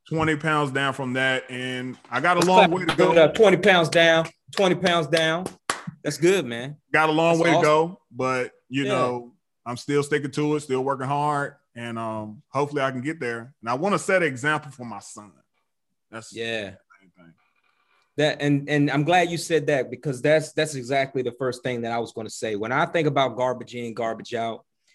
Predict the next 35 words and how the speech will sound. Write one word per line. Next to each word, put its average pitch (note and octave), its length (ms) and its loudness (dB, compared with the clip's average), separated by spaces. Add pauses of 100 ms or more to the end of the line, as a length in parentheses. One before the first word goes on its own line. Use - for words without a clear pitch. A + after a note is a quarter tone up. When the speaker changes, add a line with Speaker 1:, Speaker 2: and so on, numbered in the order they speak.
(380)
Speaker 2:
I, A#2 120 -8 (180)
and A#2 360 -6
the A2+ 100 -2
whole B2 500 -2 (220)
wellness B2+ 680 -4
and A2 280 -10
eating B2+ 340 -2
healthy B2+ 680 -4
and G#2 120 -10
having A#2 240 -6
a G#2+ 40 -8
healthy A#2+ 300 -6
lifestyle, G#2 840 -4 (920)
I B2+ 100 2
think D#3 260 2
about C3 280 4
it B2 100 -4
from B2 160 -4
the A#2 60 -6
standpoint B2 720 -2
of A2+ 480 -4 (380)
making C3 340 2
sure C#3 180 0
you B2+ 520 -4
do C3+ 360 0
that A#2 300 -2
to A2 80 -12
set - 320 -4
the A2 80 -4
right A2+ 240 0
example G#2+ 720 -6 (560)
for, G#2 600 -2
for A#2 80 -6
my G#2 180 -4
children. G2+ 520 -6